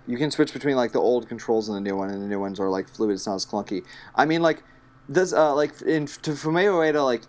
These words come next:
y-, if you're playing as a little kid, you're clumsy. So, like, he wanted that to, like, come across in the way you control and stuff. And that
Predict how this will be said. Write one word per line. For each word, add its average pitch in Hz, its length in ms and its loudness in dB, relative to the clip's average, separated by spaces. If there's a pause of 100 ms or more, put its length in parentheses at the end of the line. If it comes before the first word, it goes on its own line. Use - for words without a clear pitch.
y-, 143 220 0
if 143 140 -2
you're 139 100 0
playing 156 260 -2
as 139 80 -2
a 143 60 -2
little 143 140 2
kid, 127 300 -2
you're 123 160 0
clumsy. 117 460 -2
So, 120 160 -2
like, 110 160 0
he 123 100 -6
wanted 120 300 0
that 110 180 2
to, - 140 -6
like, 117 120 -2
come 113 160 -4
across 117 360 -2
in 120 140 -8
the 113 60 0
way 110 120 2
you 113 120 -2
control 104 420 -6
and 101 100 -6
stuff. 104 260 -2 (340)
And 123 140 0
that 123 220 2